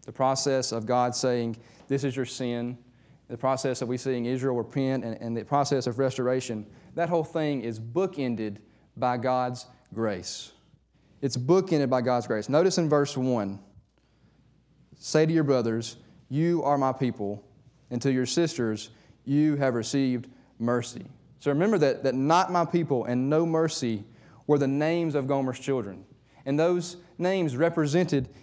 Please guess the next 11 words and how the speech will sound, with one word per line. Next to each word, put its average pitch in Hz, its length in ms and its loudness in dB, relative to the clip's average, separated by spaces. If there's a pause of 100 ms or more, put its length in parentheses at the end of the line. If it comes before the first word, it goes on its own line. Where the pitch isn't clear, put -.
(140)
Israel 160 420 4
before 143 360 2
God, 117 400 2 (180)
their 139 120 2
status 170 460 0
with 160 160 0
God. 139 340 -2 (300)
And 131 80 -12
so 135 120 -2
he's 156 160 0
saying, 143 400 0